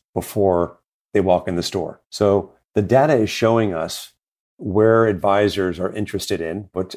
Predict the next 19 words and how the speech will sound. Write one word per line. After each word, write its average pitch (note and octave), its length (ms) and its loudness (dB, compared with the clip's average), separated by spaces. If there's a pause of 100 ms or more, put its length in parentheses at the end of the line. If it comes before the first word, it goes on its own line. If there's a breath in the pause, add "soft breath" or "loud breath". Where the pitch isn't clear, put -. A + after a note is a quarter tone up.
areas G2 380 0
or F2+ 80 -6
strategies F#2 520 -2
they're F#2+ 140 -6
interested F2 340 -10
in, F2 240 -10 (140)
how A#2 160 -4
much A#2 220 -4
time A2+ 260 -4
they're G2+ 100 -2
spending G2 600 -4 (120)
learning G#2 480 2
about F2+ 440 0 (280 soft breath)
different G2 300 -2
strategies F2+ 560 -2
or F#2 80 -4
funds F#2 340 -6
or F2+ 60 -8
products, F2+ 600 -4